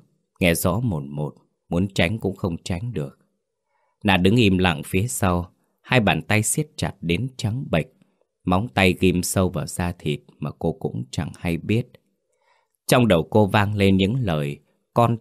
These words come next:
tổng đốc", "gia thế", "chỗ dựa lớn", mỗi chữ như một nhát dao,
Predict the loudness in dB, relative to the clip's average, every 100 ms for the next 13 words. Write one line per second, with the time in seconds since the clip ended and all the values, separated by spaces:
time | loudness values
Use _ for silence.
0 | 0 0 0 -2 -2 -2 -14 _ _ -6
1 | 0 0 0 -2 -2 -2 -6 -12 _ _
2 | _ 4 4 2 2 2 2 0 0 -2
3 | -8 _ _ _ 0 2 2 2 2 2
4 | 0 0 -4 -6 -4 -4 -6 -2 0 0
5 | -4